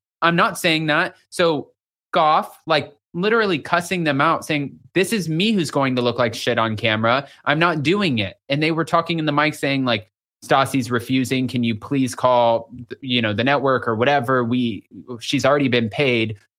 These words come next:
What are we doing here?" And it was really hard for them to handle, but they're always trying to make the drama. It's their job.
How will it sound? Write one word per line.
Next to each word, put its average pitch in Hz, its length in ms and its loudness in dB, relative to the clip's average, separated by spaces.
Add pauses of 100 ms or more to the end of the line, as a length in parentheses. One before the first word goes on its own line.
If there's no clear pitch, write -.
What 131 160 2
are 143 60 2
we 135 100 2
doing 123 400 0
here?" 110 420 -2
And 139 200 -4
it 147 160 0
was 123 140 -2
really 175 260 0
hard 165 240 0
for 170 100 -2
them 143 180 -2
to 120 80 0
handle, 156 440 0
but 120 260 -2
they're 135 200 -2
always 156 520 0
trying 131 480 0
to - 140 -6
make 117 340 0 (180)
the 117 80 0
drama. 110 480 2
It's 139 200 -4
their 214 160 0
job. 247 420 0